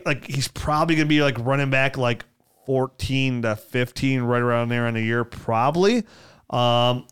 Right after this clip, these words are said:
but that's enough for me to help me win. I would really need, I would have to be, like,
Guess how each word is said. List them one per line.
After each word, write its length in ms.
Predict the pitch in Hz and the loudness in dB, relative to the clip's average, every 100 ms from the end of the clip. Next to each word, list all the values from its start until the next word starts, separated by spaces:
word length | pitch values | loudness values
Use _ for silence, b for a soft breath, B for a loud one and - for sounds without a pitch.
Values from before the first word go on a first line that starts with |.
| _ _ | _ _
but 100 | 151 | 0
that's 200 | 214 - | 2 2
enough 320 | 165 160 156 | 0 2 2
for 100 | 156 | 0
me 180 | 139 143 | 2 2
to 60 | 135 | 2
help 180 | 147 | 0
me 100 | 135 | 0
win. 380 | 123 113 135 180 - _ - | -2 0 0 -2 -8 _ 0
I 120 | 175 | 4
would 200 | 196 160 | 4 4
really 680 | 131 131 175 202 208 190 | 0 0 4 4 4 4
need, 640 | 160 147 151 143 131 123 - | 2 2 4 4 2 0 -4
I 120 | 151 | 2
would 100 | 170 | 4
have 120 | 180 151 | 4 2
to 80 | |
be, 160 | 143 143 | 2 2
like, 260 | 131 120 | 2 0